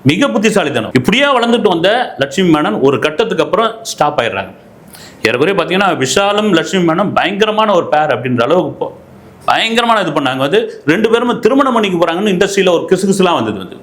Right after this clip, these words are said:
லட்சுமி மேனன் கிட்ட கேட்டபோது அவங்க என்ன சொன்ன பதில்னா, "நான் நிச்சயமா காதலிக்கல, அவர் என்ன காதலிச்சாருன்னா அதுக்கு நான் என் பொறுப்பு கிடையாதுன்னு" ஒரு மாதிரி பதில். இது நடந்தது வந்து ஒரு பிரஸ் மீட்ல. ஆனா லட்சுமி மேனனுக்கு பள்ளி காலத்திலேயே வந்து ஒரு காதல், அந்த காதல் வந்து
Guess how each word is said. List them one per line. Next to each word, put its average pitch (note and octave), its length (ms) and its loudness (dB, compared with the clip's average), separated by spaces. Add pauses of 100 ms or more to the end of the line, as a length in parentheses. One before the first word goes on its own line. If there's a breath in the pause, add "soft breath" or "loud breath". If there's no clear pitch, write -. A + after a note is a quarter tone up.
(140)
லட்சுமி C3 300 2
மேனன் D#3 140 2
கிட்ட D3+ 120 0
கேட்டபோது D3+ 460 0
அவங்க D#3 180 2
என்ன F3 160 0
சொன்ன D#3 200 0
பதில்னா, C#3+ 380 2 (380 loud breath)
"நான் B2 240 2
நிச்சயமா F#3 460 0
காதலிக்கல, C#3+ 400 0 (420 loud breath)
அவர் F3 260 2
என்ன G#3+ 180 0
காதலிச்சாருன்னா F#3+ 600 0
அதுக்கு E3 180 -4
நான் D#3 200 2
என் E3 140 -2
பொறுப்பு D#3+ 260 0
கிடையாதுன்னு" C#3 380 0
ஒரு D#3+ 160 2
மாதிரி E3 200 0
பதில். D3 340 0
இது C3+ 120 0
நடந்தது F3+ 340 -2
வந்து C3+ 160 0
ஒரு B2 120 -2
பிரஸ் C#3 220 -4
மீட்ல. G2+ 220 -2 (600 loud breath)
ஆனா C3+ 180 -2
லட்சுமி G3+ 300 0
மேனனுக்கு F#3+ 400 0
பள்ளி G#3 300 0
காலத்திலேயே F#3+ 500 2
வந்து E3 440 0
ஒரு D#3 160 2
காதல், F#3 380 0 (340)
அந்த A#2+ 180 0
காதல் F3 420 0
வந்து - 220 2